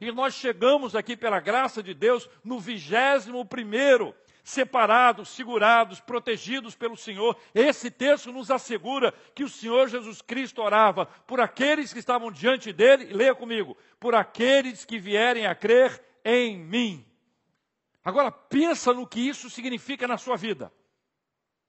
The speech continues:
Pensa. Pensa quando você está vi-, atravessando um momento difícil, uma hora complicada da sua história, e alguém diz, "Estou orando por você."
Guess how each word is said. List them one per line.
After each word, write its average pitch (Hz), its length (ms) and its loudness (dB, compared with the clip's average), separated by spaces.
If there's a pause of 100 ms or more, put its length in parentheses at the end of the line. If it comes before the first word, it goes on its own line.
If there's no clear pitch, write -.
(180)
Pensa. 285 520 -2 (640)
Pensa 285 320 2
quando 262 240 -2
você 247 340 -4
está 247 600 0
vi-, 220 160 -2
atravessando 226 880 0
um - 20 -12
momento 226 400 -4
difícil, 185 640 -12 (680)
uma 240 160 2
hora 269 320 6
complicada 247 680 -2
da 214 140 -4
sua 254 220 -12
história, 226 520 0 (200)
e 220 80 4
alguém 247 320 2
diz, 214 240 -8
"Estou 247 360 0
orando 262 460 4
por 247 160 -8
você." 220 500 -2